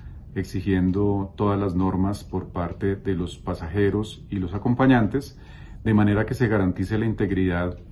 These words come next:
de todas las personas que visiten los aeropuertos de la red nororiente.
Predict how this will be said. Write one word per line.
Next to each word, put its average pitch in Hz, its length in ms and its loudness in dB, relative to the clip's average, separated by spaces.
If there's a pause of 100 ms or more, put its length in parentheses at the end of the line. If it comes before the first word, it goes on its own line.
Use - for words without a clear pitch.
(360)
de 113 120 4
todas 127 380 8
las 127 140 2
personas 98 580 0
que 107 160 0
visiten 95 580 0
los 98 140 -4
aeropuertos 90 580 -4
de 90 360 -2
la 87 100 -4
red 82 180 -4
nororiente. 85 600 -4